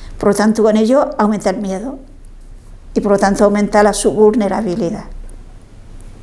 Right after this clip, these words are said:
Aunque, lógicamente, tratan de defenderse.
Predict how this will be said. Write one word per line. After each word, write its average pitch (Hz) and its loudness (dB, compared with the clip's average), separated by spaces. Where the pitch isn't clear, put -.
Aunque, 202 2
lógicamente, 214 0
tratan 196 2
de 190 4
defenderse. - -4